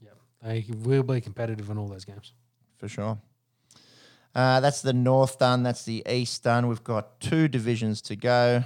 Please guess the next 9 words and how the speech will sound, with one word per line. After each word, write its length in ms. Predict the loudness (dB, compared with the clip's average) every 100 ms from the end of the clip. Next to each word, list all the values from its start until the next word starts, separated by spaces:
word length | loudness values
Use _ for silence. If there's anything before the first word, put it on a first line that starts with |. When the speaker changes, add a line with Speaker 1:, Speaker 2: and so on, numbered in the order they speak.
| -4
Speaker 2:
Um, 640 | -6 -4 -6 -6 -8 -8 -10
as 160 | -10
I 40 | -10
get 160 | -12
to 140 | -12 -10
my 120 | -8
right 260 | -6 -6 -8 _ _ _ -8
tab 300 | -2 -2 -2
here. 340 | -4 -2 -2